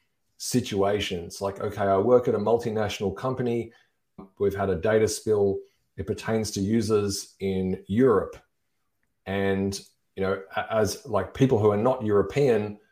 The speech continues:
um, should not be looking at this data 'cause we don't wanna have a second data spill. We don't want our outsourced provider to look at it. Um, and we have to make sure the data doesn't leave,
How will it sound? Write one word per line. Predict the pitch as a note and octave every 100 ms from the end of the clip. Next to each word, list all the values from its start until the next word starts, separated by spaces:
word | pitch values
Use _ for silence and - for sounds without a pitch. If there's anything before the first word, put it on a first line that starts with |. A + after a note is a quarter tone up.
| _ -
um, | F#2
should | - G2
not | A2+
be | -
looking | G2+ A2 G2+
at | F#2+
this | F#2 F2
data | F#2+ F#2+ B2+
'cause | B2+ F2
we | F2+
don't | G#2
wanna | F#2+ F#2
have | F2
a |
second | E2 - A2 G2
data | F#2 F2 F2
spill. | - F#2 A#2
We | G2
don't | F#2+ G#2
want | G2
our | F#2+ F#2+
outsourced | - A2 - A2 F#2+
provider | - E2+ F2 F#2 F2+
to | -
look | E2+ F2+
at | G#2+ D3
it. | - - _ -
Um, | F#2+ F#2+ F#2+ G2
and | G2
we | F#2+
have | B2+
to | -
make | A#2+ G#2+
sure | A#2
the | G2
data | F#2+ G2+ F#2+
doesn't | G2+ G2+ G#2 F2
leave, | G2+ G2+ F#2+